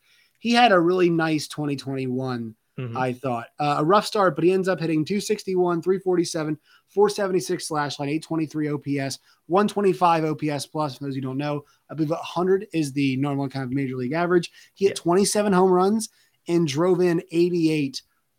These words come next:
Speaker 1: overall last year. And so I thought, let's start there. I thought that warranted an extension.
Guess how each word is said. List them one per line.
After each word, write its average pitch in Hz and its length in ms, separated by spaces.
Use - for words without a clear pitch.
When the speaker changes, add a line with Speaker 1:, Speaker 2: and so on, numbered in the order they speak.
Speaker 1:
overall 151 1040
last 175 500
year. 123 340
And 156 160
so 151 240
I 196 240
thought, 226 280
let's 208 120
start 220 220
there. 151 380
I 208 200
thought 240 340
that 180 120
warranted 165 460
an 147 60
extension. 190 600